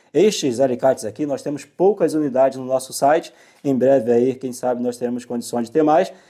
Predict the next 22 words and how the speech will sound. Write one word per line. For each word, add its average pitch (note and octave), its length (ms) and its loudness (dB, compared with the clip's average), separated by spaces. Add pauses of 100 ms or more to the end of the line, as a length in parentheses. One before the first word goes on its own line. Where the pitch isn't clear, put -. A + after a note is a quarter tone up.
(160)
Mas F#3 420 2
em F#3+ 100 -2
primeira E3 460 0
mão, C3+ 380 0 (100)
para D3+ 480 2
lançamento C3+ 520 -4
do C#3 60 -10
nosso C#3 280 -2
site, F3+ 320 0 (260)
estão D3+ 380 0
com D#3 220 -4
valores C3+ 680 2
diferenciados C3 880 -4
que - 80 -20
você A#2+ 180 -6
não C3 260 -2
vai D3+ 120 2
encontrar C3 380 -2
igual A#2 400 0 (200)
aqui A#2 240 -2
no C3 80 0
Brasil. G2 440 0